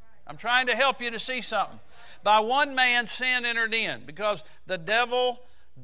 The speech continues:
you know, he deceived Eve. He didn't deceive Adam. Adam should have took authority over that.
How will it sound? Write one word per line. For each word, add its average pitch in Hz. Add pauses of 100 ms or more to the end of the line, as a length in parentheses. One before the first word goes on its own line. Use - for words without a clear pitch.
(240)
you 208
know, 202
he 214
deceived 196
Eve. 196
He 170
didn't 208
deceive 190
Adam. 220
Adam 208
should 180
have 180
took -
authority 170
over 113
that. -